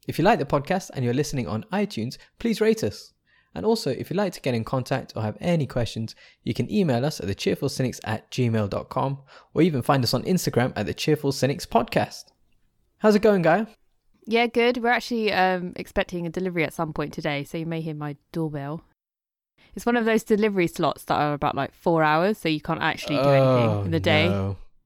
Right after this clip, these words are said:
Speaker 2: I'm gonna sit here and wait. Hopefully it
Speaker 1: <laughs>
Speaker 2: comes at some point.
Speaker 1: Oh, I know what you mean.
Speaker 2: I just really hope it gets here, though, 'cause I talked to one of my colleagues, and she had been waiting for an order that never really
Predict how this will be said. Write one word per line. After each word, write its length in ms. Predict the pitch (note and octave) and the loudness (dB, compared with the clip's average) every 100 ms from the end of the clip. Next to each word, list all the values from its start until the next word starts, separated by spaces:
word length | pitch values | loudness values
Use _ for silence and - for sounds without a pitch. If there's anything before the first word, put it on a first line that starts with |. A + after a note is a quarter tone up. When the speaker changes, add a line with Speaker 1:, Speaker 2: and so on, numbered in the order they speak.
| - | -6
Speaker 2:
I'm 60 | |
gonna 160 | D3 D3 | -4 -4
sit 160 | - | -4
here 140 | D#3+ C#3+ | -4 -4
and 80 | C3 | -4
wait. 240 | D3 - | -6 -6
Hopefully 460 | - - - C#3 C#3 | -12 -12 -6 -2 2
it 300 | D#3+ G3 G#3 | 4 2 2
Speaker 1:
<laughs> 20 | |
Speaker 2:
comes 360 | - E3 - - | 0 -2 -6 -12
at 80 | - | -6
some 160 | F3 | -4
point. 260 | F3 F#3+ B3 - _ - | 0 -2 -4 -16 _ -14
Speaker 1:
Oh, 240 | - G#2 G2 | -6 -4 -4
I 120 | A2 | -2
know 100 | G2+ | -2
what 120 | F#2 | -4
you 60 | G2 | -4
mean. 280 | F#2+ F#2 F#2 _ _ - | -4 -6 -8 _ _ -4
Speaker 2:
I 80 | G3 | -4
just 180 | G3 | -2
really 140 | A3 G#3 | -2 -2
hope 240 | F3+ - | -2 -2
it 60 | D#3+ | -4
gets 200 | D#3+ - | -6 -6
here, 160 | D3 | -8
though, 160 | C3+ C#3 | -6 -8
'cause 200 | - D#3 | -8 -10
I 20 | |
talked 200 | - F#3+ | -8 -8
to 40 | - | -6
one 120 | F3 | -8
of 40 | D#3 | -6
my 120 | D3+ | -4
colleagues, 580 | - E3+ C#3+ C#3 - - _ - _ _ | -2 0 -2 -6 -18 -20 _ -20 _ _
and 480 | E3 D#3 D3 - - _ _ - | -2 0 -2 -8 -18 _ _ -18
she 240 | - G#3 F#3 | -4 2 4
had 180 | F3+ - | 2 -2
been 160 | F#3+ F3 | -2 0
waiting 320 | F#3 F3 D#3 | 2 0 -4
for 140 | - | -2
an 80 | D#3+ | -2
order 400 | - E3+ D#3+ B2+ | 2 0 2 -2
that 180 | C3+ - | -2 -2
never 220 | E3 E3 | -4 -2
really 560 | E3 D#3+ D#3 D3+ D3 | -2 -2 -2 -2 -4